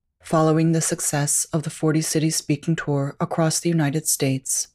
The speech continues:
three hundred team members arrived to serve in Japan on January fifteen, nineteen seventy-five. The group had grown to six hundred seventy-three members from twenty-six nations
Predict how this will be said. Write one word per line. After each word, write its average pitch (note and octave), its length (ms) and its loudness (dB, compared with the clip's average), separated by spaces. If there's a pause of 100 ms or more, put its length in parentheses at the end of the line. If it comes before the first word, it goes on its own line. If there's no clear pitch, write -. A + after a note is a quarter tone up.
(160)
three F#3 220 4
hundred F3 360 2
team E3+ 240 2
members C3+ 380 2
arrived C#3+ 560 0
to E3+ 80 0
serve C#3+ 340 0
in C#3+ 80 0
Japan C#3 580 0
on D3 140 2
January C3+ 560 2
fifteen, C3+ 680 -2
nineteen C3+ 380 0
seventy-five. B2+ 720 -4 (680)
The D3+ 80 0
group F#3+ 280 4
had G3+ 160 0
grown C#3 500 2
to E3 120 0
six G3 340 -2
hundred F#3 280 2
seventy-three F3 540 0
members C#3 640 0
from D3+ 180 0
twenty-six F3+ 640 0
nations C#3 600 0